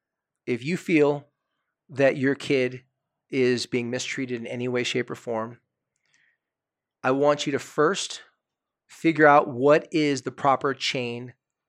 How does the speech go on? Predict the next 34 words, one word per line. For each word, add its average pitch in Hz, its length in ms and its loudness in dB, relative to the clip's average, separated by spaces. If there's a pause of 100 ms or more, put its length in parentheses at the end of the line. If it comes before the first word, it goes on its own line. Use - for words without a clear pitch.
(440)
of 117 480 2
reporting. 117 600 -6 (460)
So, 131 180 0
for 135 120 -2
example, 120 520 -2 (1300)
you 160 160 2
may 190 220 2
think 175 340 -4
that 147 260 4
I 143 100 2
wanna 147 260 2
tell 135 320 -2
the 123 100 -8
teacher 113 640 -6
about 107 340 -4
this. - 380 -10 (380)
I'm 131 80 -6
not 139 180 2
saying 143 200 -4
don't 147 180 2
tell 170 140 0
the 120 100 -4
teacher. 120 480 -10 (520)
I 110 140 -4
would 139 160 -6
just 170 220 -10
suggest, 127 680 -10
and 131 120 -12
this 117 140 -8
is 123 100 -12
David 123 340 -2
Kozlowski, 120 580 -6
the 160 80 -14
person, 113 600 -12